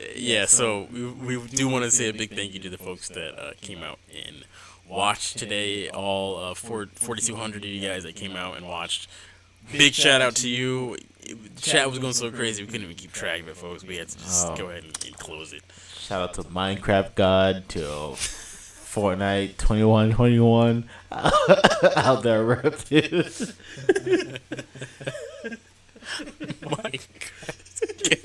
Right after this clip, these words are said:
Speaker 1: God. If your name is Minecraft God and you're watching us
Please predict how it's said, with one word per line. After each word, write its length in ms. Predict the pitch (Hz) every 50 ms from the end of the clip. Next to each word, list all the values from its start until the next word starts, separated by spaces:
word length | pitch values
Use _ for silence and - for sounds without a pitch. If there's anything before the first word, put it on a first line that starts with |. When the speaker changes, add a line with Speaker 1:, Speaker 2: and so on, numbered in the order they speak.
| 349 320
Speaker 1:
God. 800 | - 339 370 330 - - - - 233 - - - - 262 - - - - - - - - - - - - - - - - - - - 539 523 - - - - -
If 400 | 143 147 - - - - - 160
your 100 | 165 160
name 180 | 160 160 151
is 120 | 127 110 101
Minecraft 520 | 107 104 110 113 110 107 113 113 110 107
God 200 | 110 107 104 101
and 80 | 104 104
you're 120 | 104 95
watching 440 | 92 95 98 98 92 - - 110 98
us 420 | 92 92 98 - - - - -